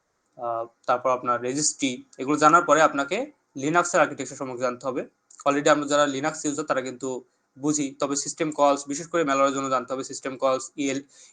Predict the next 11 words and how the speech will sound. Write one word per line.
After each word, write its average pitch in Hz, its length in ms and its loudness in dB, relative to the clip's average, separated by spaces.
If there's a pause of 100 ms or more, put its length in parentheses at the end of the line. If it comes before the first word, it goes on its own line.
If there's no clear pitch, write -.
ইএলএফ। 143 300 2 (180)
ইএলএফ 165 340 2
টা 165 120 2
বলতে 160 260 0
বোঝায় 151 240 0
যে 147 200 2
এক্সিকিউটেবল 139 580 -4
যে 139 160 -2 (220)
ফরম্যাট, - 320 4
ঠিক 180 120 -10
আছে? 226 200 -12